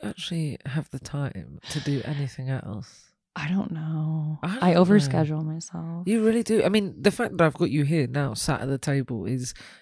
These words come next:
Speaker 1: you know, damn sight. It's a near miracle, if you don't mind me saying.
Speaker 2: <laughs> So yeah, so basically,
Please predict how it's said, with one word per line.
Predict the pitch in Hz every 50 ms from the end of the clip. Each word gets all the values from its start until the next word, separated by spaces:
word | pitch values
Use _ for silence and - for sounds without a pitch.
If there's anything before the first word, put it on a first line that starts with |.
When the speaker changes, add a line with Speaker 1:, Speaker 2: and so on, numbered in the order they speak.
| _ _
Speaker 1:
you | - 139 156
know, | 135 131 131 117 - _ _
damn | 165 165 160 160
sight. | 143 - - 147 143 - - - - - - - - - _
It's | 180 - -
a | 196
near | 185 196 240 247 233 208 185
miracle, | 185 202 208 196 190 - - 170 147
if | 143 - -
you | 151
don't | - 175 180 143 -
mind | 165 160 165 151
me | 147 143
saying. | - - 170 170 165 147 127 117 123 415
Speaker 2:
<laughs> | - - - - - - - - - - - - -
So | - 269 254
yeah, | 208 175 165
so | - 262 233
basically, | 294 330 359 320 359 320 254 - 240 233 233 226 226 220 -